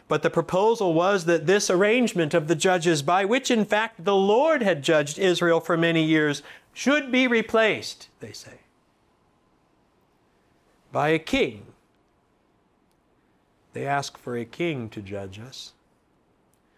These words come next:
And then secondly, they say, "Appoint for us a king to judge us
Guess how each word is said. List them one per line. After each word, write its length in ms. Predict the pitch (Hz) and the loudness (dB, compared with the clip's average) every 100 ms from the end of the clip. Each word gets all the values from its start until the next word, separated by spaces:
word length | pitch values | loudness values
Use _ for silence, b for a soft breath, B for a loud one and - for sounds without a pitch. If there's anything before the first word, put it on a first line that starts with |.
| b b b | b b b
And 120 | 117 | -6
then 140 | 156 180 | -4 -2
secondly, 540 | - 202 202 156 143 | -2 -2 -2 -2 -2
they 160 | 139 135 | 0 -2
say, 300 | - 160 151 | 0 0 2
"Appoint 460 | 135 - 180 190 | 0 -2 -2 -2
for 180 | - 160 | -2 0
us 180 | 160 151 | 0 -2
a 60 | 147 | -6
king 420 | - 185 175 151 | -2 -2 0 -2
to 140 | 165 | -2
judge 440 | 139 135 175 190 139 | -4 -2 -2 -2 -2
us 400 | 127 113 - | -4 -4 -10